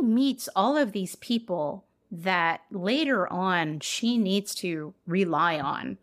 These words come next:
And the fact that she is neurodivergent, the fact that she does have trouble with emotions and connecting people, you know, watching her struggle with that idea of, "I can't do this by myself," you know, 'cause Frank, or,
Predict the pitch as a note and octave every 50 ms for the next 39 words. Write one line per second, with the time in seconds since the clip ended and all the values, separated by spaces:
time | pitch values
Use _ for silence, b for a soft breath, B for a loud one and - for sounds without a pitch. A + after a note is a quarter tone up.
0 | b b b b b b b b - - G#3 F#3 F3+ F3+ F3 F3+ F3+ E3+ - _
1 | - G3 F3+ - A#3+ B3+ C4+ - - A#3 G#3 G#3 - - G3+ F#3+ F3 - - F#3+
2 | G#3+ G#3 F#3 G3 F#3 F3+ F3+ F3 E3+ D#3+ E3+ E3+ D#3+ D#3+ D#3+ D#3 - E3+ E3+ -
3 | - F3+ - - A#3 B3+ B3 - A3+ - - - - F#3+ E3 - - F3+ F3+ F#3+
4 | F#3+ - - - - F3+ F3 E3 D#3+ - - - - - F#3+ F3+ E3 E3+ E3 E3
5 | D#3+ D#3+ - E3 D#3+ D#3 - - - - F3+ E3 E3 D#3+ D#3+ E3 F3+ F3 - -
6 | F#3+ F3 F3 E3 - F3 D#3 - - - D#3+ D#3 E3 F3 - - F#3 E3+ E3 D3
7 | - - F#3 E3+ - - E3+ D#3+ D#3 D3+ D3 _ _ _ _ _ _ _ _ -
8 | - F#3 E3+ D#3+ E3+ G3+ A3 A#3 - C#4+ C4 F#3+ F3 G3 F3 - - - G3 F3+
9 | F3+ G3 F#3 D#3+ D3 D3 C#3+ - - D3+ D3 C#3+ D3 D3 D3 C#3+ C#3+ F3 E3+ D#3+
10 | D3+ D3+ - - D3 D3 D3 - - - _ _ _ - - F#3 F#3 - - C4+
11 | C#4+ F#3 C#3+ - F#3 G#3+ A#3+ G#3 F3+ D3 - - - D#3 D3+ C#3+ B2+ - - -
12 | - - C3 - - - - - - - _ _ b b b b b b b b
13 | - A3 F3+ D3+ D3 C#3+ - - _ _ _ _ _ - A#3 G#3+ - - C#4 D#4+
14 | F4+ - - - _ _ _ _ _ _ - - - - G3 E3+ D#3+